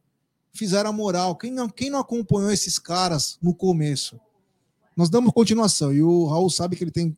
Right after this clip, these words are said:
é, aqui as portas do canal estão abertas. Então, é uma honra, Raul. Muito obrigado, meu irmão.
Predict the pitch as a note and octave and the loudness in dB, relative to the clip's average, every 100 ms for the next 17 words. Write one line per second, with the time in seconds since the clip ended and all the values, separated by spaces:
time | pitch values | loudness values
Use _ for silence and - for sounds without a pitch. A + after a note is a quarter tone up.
0 | - C#3+ C#3+ C#3 C3+ B2 - _ B2 F3+ | -8 -8 -6 -6 -8 -10 -16 _ -14 -8
1 | E3+ C#3 - D#3 D#3+ D#3 C3+ D3 C#3 C#3 | -4 -4 -2 -2 -2 -2 -2 -4 -4 -4
2 | D3 D3 _ _ _ - - F3 F3 B2+ | -4 -4 _ _ _ -6 0 4 4 2
3 | A2 D#3 E3 C#3+ D3 F3+ G3 G3 D3+ F3+ | 2 2 2 2 2 2 4 4 4 4
4 | G3+ D3+ D3 C3 C#3+ A3 A3 B3+ G3+ B2+ | 4 2 0 -4 -4 -4 2 4 4 4
5 | D3+ F#3 E3+ C#3+ B2+ A#2 | 4 4 4 2 -2 -6